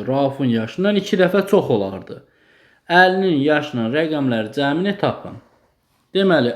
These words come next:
Əli var, bir də Rauf var. Rauf x-dirsə, Əli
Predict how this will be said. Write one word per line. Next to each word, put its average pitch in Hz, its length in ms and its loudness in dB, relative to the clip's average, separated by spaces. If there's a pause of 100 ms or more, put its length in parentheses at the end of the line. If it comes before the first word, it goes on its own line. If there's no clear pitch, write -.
Əli 160 360 4
var, 110 460 -2 (720)
bir 165 120 -14
də 190 100 -2
Rauf 101 400 -2
var. 90 240 -14 (580)
Rauf 196 400 2
x-dirsə, 170 840 -6
Əli 156 300 0